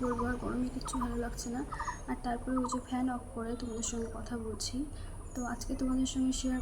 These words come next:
করব প্রথমবার জামাই ষষ্ঠীতে, মানে এবছর জামাই ষষ্ঠীতে তোমার দাদাভাই আসতে পারেনি, আসতে পারেনি, তো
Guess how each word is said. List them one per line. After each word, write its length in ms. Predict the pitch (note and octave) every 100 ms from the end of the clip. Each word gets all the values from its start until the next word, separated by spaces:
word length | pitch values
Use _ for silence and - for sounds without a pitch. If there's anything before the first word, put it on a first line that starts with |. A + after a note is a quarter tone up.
| B3
করব 360 | A3+ A3+ C4+ D#4+ -
প্রথমবার 500 | A#3+ C4 C4 C4 B3
জামাই 260 | A#3+ A#3
ষষ্ঠীতে, 560 | B3 C4 - C4 B3 D4+ - - - -
মানে 200 | A#3+ A#3+ A#3+ A#3 A#3+
এবছর 300 | A#3+ B3 C4
জামাই 280 | A#3+ A3+ A3+
ষষ্ঠীতে 440 | B3+ B3 - A#3 C#4
তোমার 180 | - A#3+
দাদাভাই 340 | A3+ A3+ A#3 A3+
আসতে 300 | A3+ A3 A#3
পারেনি, 340 | A#3+ A3+ A3 E4+ - - - - - - - - - - - - - - - - - - -
আসতে 300 | A3+ A3+ C4+
পারেনি, 520 | C4+ B3 A#3 B3+ D#4+ D#4 -
তো 80 | B3+